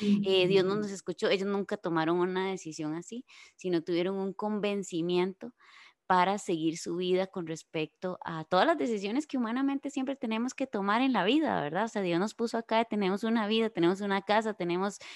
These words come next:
Speaker 1: nuestro trabajo, ten-, o sea, tenemos un montón de cosas y, y a lo largo de la vida tenemos que tomar decisiones. Y ellos tuvieron que tomar decisiones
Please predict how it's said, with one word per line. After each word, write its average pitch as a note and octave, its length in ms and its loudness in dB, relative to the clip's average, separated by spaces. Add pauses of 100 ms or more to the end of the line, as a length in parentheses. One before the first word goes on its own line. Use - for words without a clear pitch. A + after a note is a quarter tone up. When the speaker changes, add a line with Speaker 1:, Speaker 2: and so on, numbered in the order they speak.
(160)
Speaker 1:
nuestro G3+ 300 4
trabajo, F3+ 360 4
ten-, E3+ 140 0
o F#3 40 2
sea, B3+ 120 0
tenemos A3 300 0
un C4 80 2
montón B3+ 200 -2
de B3 80 -2
cosas A#3 300 -2
y, A3+ 120 -2
y F#3 280 0
a E3 80 2
lo D#3+ 100 0
largo D3+ 320 0
de G#3 140 -4
la E3+ 80 -2
vida D#3+ 180 -2
tenemos E3+ 340 -2
que G3+ 100 -12
tomar D3+ 320 -4
decisiones. D#4 580 -4
Y A#3 160 2
ellos A3+ 320 -2
tuvieron F3 300 0
que G#3+ 120 -8
tomar F#3 320 -6
decisiones G#3+ 640 -8